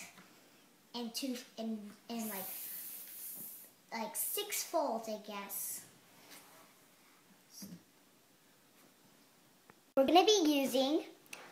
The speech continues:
a pen, scissors, and a paper. Stop. Now we're gonna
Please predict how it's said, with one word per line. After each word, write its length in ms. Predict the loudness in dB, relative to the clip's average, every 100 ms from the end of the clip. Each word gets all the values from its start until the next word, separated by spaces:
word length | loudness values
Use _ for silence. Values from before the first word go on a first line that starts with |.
| 4
a 120 | 4
pen, 460 | 6 6 6 6 2 -4 -14 -10 -10 -10 -16 -16 -6
scissors, 720 | 10 10 12 12 10 8 2 -8 -10 2
and 100 | 4
a 40 | 8
paper. 460 | 6 6 2 0 -6 -20 -20 -20 -20 -20 -20 -20 -20 -16
Stop. 220 | -12 -12 -12 -20 -20 -20 -20 -20 -20 -20 _ -20 -20 -6 4
Now 380 | 8 10 10 8
we're 140 | 6
gonna 240 | 6 4